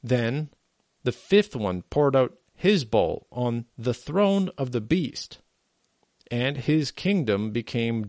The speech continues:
darkened. And they gnawed their tongues from the pain.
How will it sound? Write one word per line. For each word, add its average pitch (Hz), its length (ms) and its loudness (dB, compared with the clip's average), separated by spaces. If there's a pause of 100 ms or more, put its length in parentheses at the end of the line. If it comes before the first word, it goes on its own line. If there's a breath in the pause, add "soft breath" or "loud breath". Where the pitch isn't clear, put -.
darkened. 120 560 0 (1600 soft breath)
And 131 160 2
they 139 100 4
gnawed 135 600 0
their 110 180 2
tongues 113 580 -2
from 117 220 -4
the 101 80 -4
pain. 120 460 -6